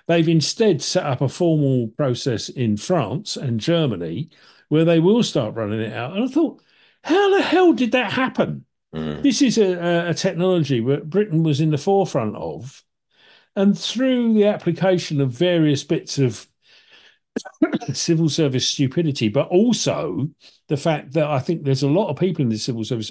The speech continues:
Speaker 1: who don't like the idea that the s-, the solutions they've already given are actually not very good.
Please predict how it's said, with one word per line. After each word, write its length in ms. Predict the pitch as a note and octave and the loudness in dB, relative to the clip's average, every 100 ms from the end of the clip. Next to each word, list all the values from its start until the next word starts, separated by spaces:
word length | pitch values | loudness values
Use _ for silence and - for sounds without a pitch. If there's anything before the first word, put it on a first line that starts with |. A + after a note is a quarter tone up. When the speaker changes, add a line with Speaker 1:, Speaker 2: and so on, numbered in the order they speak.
| - | 2
Speaker 1:
who 160 | E3 | 2
don't 360 | C#3+ F#3+ G#3 G#3 | 4 4 4 2
like 340 | F3+ G3+ G3+ | 2 2 0
the 140 | D3+ C3 | -2 0
idea 720 | G#2+ G2 E2+ G2+ D2+ F2 G#2 _ _ _ _ _ | 0 -2 -2 -4 -4 -10 -12 _ _ _ _ _
that 400 | D3+ D3 D3 - _ _ _ _ _ _ _ - | 0 0 -2 -10 _ _ _ _ _ _ _ -6
the 100 | C#3 | -2
s-, 160 | C#3 - | -2 -4
the 200 | F3 C3 | -4 -4
solutions 560 | - E3 G3 - D#3 | 0 0 0 0 0
they've 220 | E3 D3 D#3 | 0 2 4
already 320 | D#3 C3+ C3 | 4 2 2
given 340 | D#3+ C3+ G#2 | 0 0 0
are 120 | C3 | 0
actually 400 | D#3+ - C#3 C3 | -2 -4 -4 -2
not 220 | C3+ D#3+ D3 | -2 -4 -2
very 220 | D#3+ D#3+ | -2 0
good. 360 | A#3 B2+ - | 0 -2 -4